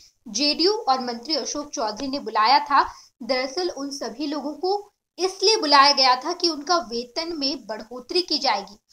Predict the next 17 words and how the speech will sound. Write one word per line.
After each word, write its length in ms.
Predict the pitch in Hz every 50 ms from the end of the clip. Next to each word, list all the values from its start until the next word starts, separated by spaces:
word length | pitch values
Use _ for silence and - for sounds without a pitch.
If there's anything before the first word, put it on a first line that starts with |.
| - - _ _
उनके 280 | 330 311 302 285 381 359
वेतन 320 | 294 302 294 302 381 370
को 120 | 381 403 370
बढ़ाया 460 | 226 240 233 233 - 262 277 320 359
जाएगा, 360 | 359 330 294 262 262 254 330
लेकिन 300 | 330 269 269 - 330 277
ऐसा 220 | 269 269 285 - 330
कुछ 220 | - 349 349 -
किया 280 | - - 262 262 277 311
नहीं 240 | 320 339 311 330
गया। 260 | 226 233 208 190 180 - _ - - _ _ _
इसी 220 | 330 277 285 359 359
का 140 | 370 381 330
अंजाम 460 | 294 262 254 240 294 262 311 339 349
ये 140 | 311 320 311
हुआ 340 | 269 285 254 262 262 269 339 349 - - _ _ _ _ _ _
कि 440 | - 339 370 403 415 392 - -